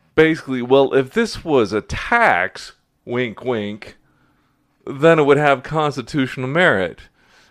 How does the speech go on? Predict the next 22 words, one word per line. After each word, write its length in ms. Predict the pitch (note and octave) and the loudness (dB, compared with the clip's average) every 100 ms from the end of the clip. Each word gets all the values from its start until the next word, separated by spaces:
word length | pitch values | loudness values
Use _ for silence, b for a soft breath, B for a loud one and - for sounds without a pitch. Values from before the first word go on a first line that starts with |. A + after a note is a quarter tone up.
| b | b
And 200 | B2 C3 | -4 0
those 400 | C3+ C3+ B2 A#2 | 2 2 0 -4
arguing 720 | - C3 C3+ B2 A#2+ A#2+ A2+ | 0 4 4 2 -4 -4 -6
for 480 | G#2+ E3 E3 C3 A2 | -6 -2 2 4 4
the 260 | G#2+ A2 A2+ | 2 -2 -4
A 60 | |
C 280 | G#2+ - G2 | -6 -8 -4
A 200 | F#2+ F#2 G2 - | -2 -4 -8 -10
totally 560 | - C#3 D#3+ D#3 D3 | -2 0 0 -2 -4
changed 440 | C3+ - C#3+ C3 A#2 | -6 -6 -6 -6 -6
their 160 | C3 | -2
arguments. 680 | A#2+ C#3+ D3 G#2+ F2+ E2+ - | 2 2 0 -6 -8 -12 -14
"Well, 200 | C3+ F3+ | -2 -2
this 240 | E3 F#3+ F#3+ | 0 -4 -4
is 120 | A#2+ | -8
a 60 | |
tax, 580 | A2+ - G3 B3 - - | -8 -2 -2 -2 -8 -10
and 80 | A2 | -8
it's 120 | G2+ | -8
proportioned, 760 | - C3+ D#3+ E3 G3 - G2 F2+ | -6 -6 -2 -2 -2 -6 -10 -10
you 120 | A#2+ | -10
know, 260 | G#2 G2 | -10 -10